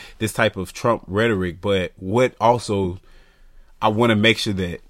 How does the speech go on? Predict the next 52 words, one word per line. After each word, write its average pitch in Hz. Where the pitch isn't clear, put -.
for -
me, 120
it's 104
like, 95
it's 95
important 95
that 92
we 95
challenge 101
ourselves 92
to 85
do 107
is -
to -
not 98
just 92
do 107
it 92
as 90
a 90
knee-jerk 92
reaction 90
to 90
what 101
happens 87
with 98
the 87
president. 87
And, 90
uh, 98
the 107
only 147
reason 117
I 107
say 110
that 113
is 92
because 95
this 104
is 104
how 98
we 95
got 117
a 85
Donald 82
Trump. 76
You 104
know 110
what 110
I 110
mean? 117
Like, 90